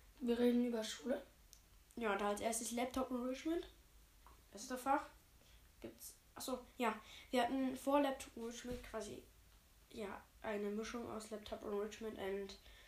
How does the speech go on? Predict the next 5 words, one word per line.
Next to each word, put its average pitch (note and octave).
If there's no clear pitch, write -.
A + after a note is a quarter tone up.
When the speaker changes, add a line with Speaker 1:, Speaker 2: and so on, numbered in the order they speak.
Speaker 2:
Corona-Tests. A3
Da A#3
hatten A#3
Speaker 1:
Corona-Tests. A#3+
Speaker 2:
Corona-Tests. A3